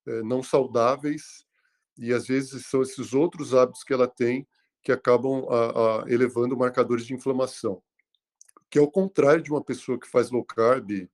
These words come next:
né? Então, quando a gente, é, conversa entre nós aqui, nós que temos esse tipo de, de, de alimentação, você vê que a maioria das pessoas que faz low carb, ele tem hábitos saudáveis de vida, né? Então, é o contrário, né? Antigamente,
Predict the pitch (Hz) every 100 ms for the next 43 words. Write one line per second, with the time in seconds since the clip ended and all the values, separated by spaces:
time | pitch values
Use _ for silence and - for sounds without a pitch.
0 | _ _ _ _ _ - 110 110 117 147
1 | 135 131 127 104 - _ _ 113 113 -
2 | 104 - 107 113 110 - 127 117 104 110
3 | 107 92 - 120 110 107 - 104 117 107
4 | 98 - - - 95 95 90 _ _ _
5 | _ _ _ 104 95 95 95 95 101 -
6 | 156 98 104 101 101 101 107 104 - 127
7 | 165 - - - - _ - 107 117 165
8 | 156 113 104 101 120 123 123 120 - -
9 | - 113 123 110 123 127 147 185 196 -
10 | _ - 160 160 147 151 - 135 _ -
11 | 147 139 127 123 113 101 95 104 95 92
12 | 98 - _ _ _ _ 107 107 113 147
13 | 147 - 120 98 95 101 - 120 113 117
14 | 127 - 104